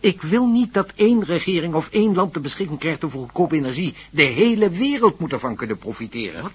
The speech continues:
Speaker 2: een altruïsme.
Speaker 1: Maar een kwestie van nadenken, waarde collega. Wie energie heeft, heeft macht. En macht frustreert. En wie frustraties zou leiden tot oorlog,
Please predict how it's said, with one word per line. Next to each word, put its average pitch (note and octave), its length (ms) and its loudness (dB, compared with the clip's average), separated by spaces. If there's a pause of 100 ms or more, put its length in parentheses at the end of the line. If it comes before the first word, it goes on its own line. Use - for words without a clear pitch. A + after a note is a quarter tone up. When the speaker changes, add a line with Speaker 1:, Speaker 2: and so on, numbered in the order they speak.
Speaker 2:
een D#2 180 -14 (140)
altruïsme. - 760 -12
Speaker 1:
Maar C#3 160 0
een B2+ 100 -8
kwestie B2+ 340 -6
van A2 180 -4
nadenken, F#2 560 0
waarde E2+ 240 -10
collega. F#2 580 -8 (400)
Wie C#3+ 260 -4
energie C#3+ 520 0
heeft, D3+ 300 -2
heeft C#3+ 240 -8
macht. - 460 -2 (280)
En A#2+ 240 -6
macht F#3 320 -2
frustreert. - 760 -4 (260)
En C#3 100 0
wie C#3 140 -6
frustraties E3+ 680 -8
zou C3+ 140 -4
leiden D3 280 -4
tot A#2+ 180 -6
oorlog, F3 420 4